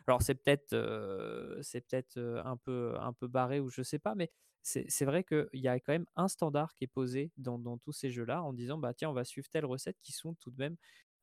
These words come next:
heu, qui, qui, enfin, qui dépendent d'un, d'un, d'un, d'un régime particulier et heu, il y en a un qui fait, en tout cas que je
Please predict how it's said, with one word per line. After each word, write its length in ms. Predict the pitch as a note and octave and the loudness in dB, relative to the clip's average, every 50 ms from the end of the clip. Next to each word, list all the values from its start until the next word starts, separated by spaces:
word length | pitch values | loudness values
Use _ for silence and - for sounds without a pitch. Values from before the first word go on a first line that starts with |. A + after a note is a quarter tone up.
| _ | _
heu, 440 | B2 A#2+ A#2+ A#2 A#2+ A#2 A2 G#2 G2 - - - - - - _ | 0 0 2 2 0 0 0 -2 -4 -6 -6 -8 -8 -10 -10 _
qui, 220 | - - C3 A#2+ | -12 -12 -12 -10
qui, 100 | - - | -4 0
enfin, 160 | - - A#2+ A#2+ | 2 2 2 0
qui 160 | - - B2 | -6 -12 -2
dépendent 360 | A#2+ B2+ B2 - - E3 D#3+ | -2 -2 0 2 0 0 2
d'un, 200 | C3+ A#2+ A#2+ A#2 | 0 0 0 -2
d'un, 360 | A#2 A#2 A#2+ A#2 A#2 A#2 A#2 A2+ A#2 - - - - - _ _ _ - | -2 -2 -4 -2 -2 -4 -4 -6 -8 -12 -14 -16 -18 -18 _ _ _ -2
d'un, 420 | C#3+ C#3 B2+ B2 B2 A#2+ A#2+ A#2 | 2 2 2 4 2 0 0 0
d'un 100 | B2 B2+ | 0 2
régime 300 | B2 C3+ B2+ - D3 C#3 | 0 0 -2 -2 -6 -6
particulier 680 | - C3 - - - B2 - - C3+ D3+ G3 A#3 - _ _ _ _ _ _ _ _ _ | -6 -6 -6 -8 -18 -12 -8 -8 -6 -4 -6 -6 -8 _ _ _ _ _ _ _ _ _
et 300 | - C#3+ D3 C#3+ - - _ - - | 4 4 4 4 2 -2 _ -2 2
heu, 160 | C#3 B2+ A#2+ | 4 4 4
il 80 | B2 B2+ | 4 2
y 60 | C3+ | 0
en 60 | B2+ C3+ | 0 0
a 120 | C3+ - _ - | 0 -2 _ 0
un 220 | A3+ B3 C#4 C4 - | 0 0 0 -2 -6
qui 160 | - - D3 | -8 -12 -14
fait, 360 | - - - E3+ E3 E3+ - | -14 -4 -2 0 0 0 -2
en 100 | C3+ B2+ | -4 -8
tout 80 | - C3+ | -8 -2
cas 140 | F3 E3 D#3 | 0 0 0
que 260 | C#3+ C#3 C3+ B2+ B2+ B2 | 2 0 0 0 0 -2
je 160 | B2+ B2+ | -2 -4